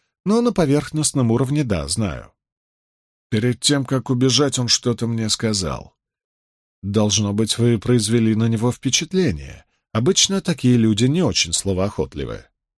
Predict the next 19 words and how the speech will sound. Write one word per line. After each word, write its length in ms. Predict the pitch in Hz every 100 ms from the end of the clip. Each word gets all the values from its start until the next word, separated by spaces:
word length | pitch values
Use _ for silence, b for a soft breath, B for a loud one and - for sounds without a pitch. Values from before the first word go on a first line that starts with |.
| _ _ _ _
Свегар 400 | - 113 131 120
старательно 720 | - - 110 151 165 160 151
воспроизвел 640 | 139 127 - 123 110 123 135
фразу, 480 | - 131 113 90 85
которую 400 | 95 - 98 95
произнес 560 | 107 104 98 120 107
Джуба, 500 | 98 101 131 90 78 -
стоя 360 | - 117 107
над 220 | 98 98 87
ним 180 | 123 135
с 100 | 135
автоматом 580 | - 117 101 95 101
в 40 | 98
руках. 520 | 123 - 82 - _ _ _ _ -
«Мажнун 560 | 117 123 120 170 170
Жидо», 760 | 135 156 226 147 110 98 78 - _ _ _ -
поправил 460 | 104 - 110 101
мистер 360 | 98 98 - 92
Гольд. 480 | 98 76 64 _